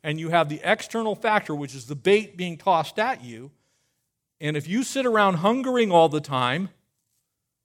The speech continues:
eventually the devil's gonna throw something you like right in front of him. You're gonna go, "Oh, that's nice." And then sin is birthed in your life.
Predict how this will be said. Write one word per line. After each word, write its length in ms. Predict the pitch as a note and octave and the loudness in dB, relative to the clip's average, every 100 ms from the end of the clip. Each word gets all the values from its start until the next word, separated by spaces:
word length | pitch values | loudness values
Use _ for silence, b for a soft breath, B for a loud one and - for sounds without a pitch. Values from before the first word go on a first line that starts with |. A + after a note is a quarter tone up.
| C#3+ | -10
eventually 540 | C3 F#3+ G#3+ C3+ C3+ | -2 -2 -2 -6 -6
the 120 | A#2+ | -4
devil's 340 | A#2+ D3 D3+ C#3+ | 2 2 2 -4
gonna 180 | C#3 | -8
throw 180 | B2 C#3+ | -4 -4
something 460 | B2 E3 D#3 E3 D#3 | -2 -2 -2 -4 -12
you 100 | D#3+ | -4
like 300 | C3+ G2+ - | -2 -2 -6
right 160 | A2 - | -14 -14
in 60 | |
front 220 | - A#2 F2 | -20 -20 -20
of 60 | |
him. 80 | G2 _ _ _ _ _ _ _ _ _ _ _ _ _ _ _ _ _ | _ _ _ _ _ _ _ _ _ _ _ _ _ _ _ _ _ _
You're 120 | A#2+ | -20
gonna 120 | A2 G#2+ | -18 -18
go, 160 | G2 F2 | -14 -10
"Oh, 220 | C#4 C4 _ _ | -10 -12 _ _
that's 220 | - - | -20 -20
nice." 380 | - - C#3+ - _ _ _ _ _ _ _ _ _ _ _ _ _ _ _ _ _ _ _ _ _ _ _ _ _ _ _ _ - | -20 -20 -20 -20 _ _ _ _ _ _ _ _ _ _ _ _ _ _ _ _ _ _ _ _ _ _ _ _ _ _ _ _ -14
And 160 | C#3 C#3 | -12 -12
then 100 | D3+ | -14
sin 280 | - A3+ D4+ | -12 -12 -12
is 140 | C4 | -12
birthed 340 | - B3+ D4+ | -6 -6 -6
in 100 | E3 | -10
your 120 | F3 F#3 | -10 -6
life. 580 | C4 E4+ A3 - - | -6 -6 -8 -12 -20